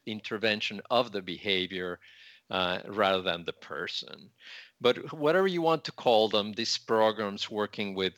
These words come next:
people who use violence, originally men, but in the last few years more, uh, people across the, the gender spectrum. These programs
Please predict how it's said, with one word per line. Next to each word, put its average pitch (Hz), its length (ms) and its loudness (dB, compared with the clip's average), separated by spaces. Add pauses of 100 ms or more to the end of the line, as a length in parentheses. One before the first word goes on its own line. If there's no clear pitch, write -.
people 104 260 -4
who 98 80 -4
use 95 180 0
violence, 98 960 2
originally 113 480 -2
men, 117 720 0
but 95 320 0
in 98 200 -8
the 92 100 -8
last 92 260 0
few 101 140 -10
years 95 340 -4
more, 98 480 0 (460)
uh, - 80 0
people 95 560 2
across 101 560 2
the, 92 340 0 (100)
the 98 120 -6
gender 90 380 -2
spectrum. 151 960 -4 (520)
These - 200 -6
programs 151 1000 0